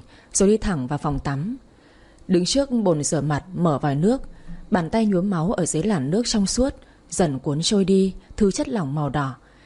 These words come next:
để lộ ra những vết chảy xước lóc ra. Cơn xót và đau buốt kéo đến, xâm nhập vào từng cơ quan tế bào. Hình ảnh ban nãy cứ lặp đi lặp lại trong suy nghĩ của anh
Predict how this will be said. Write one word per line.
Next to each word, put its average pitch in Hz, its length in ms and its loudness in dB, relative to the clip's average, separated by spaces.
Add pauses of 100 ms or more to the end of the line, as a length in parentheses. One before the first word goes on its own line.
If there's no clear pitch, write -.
(180)
để 170 160 2
lộ 147 220 0
ra 185 160 0
những 180 320 2
vết 240 200 2
chảy 165 220 0
xước 226 260 0
lóc 226 220 -2
ra. 165 380 -2 (1040)
Cơn 185 200 2
xót 220 320 -2
và 156 80 -2
đau 180 180 0
buốt 202 300 0
kéo 165 160 0
đến, 170 320 0 (240)
xâm - 260 2
nhập 202 180 0
vào - 200 -4
từng 147 220 -2
cơ 220 220 2
quan 214 180 2
tế 180 180 0
bào. 156 360 0 (420)
Hình 202 160 2
ảnh 147 180 -2
ban 190 180 0
nãy 196 180 0
cứ 254 120 -4
lặp 202 220 0
đi 214 100 6
lặp 180 200 -2
lại - 220 -2
trong 196 180 0
suy 185 180 0
nghĩ 185 220 2
của 240 100 0
anh 175 300 0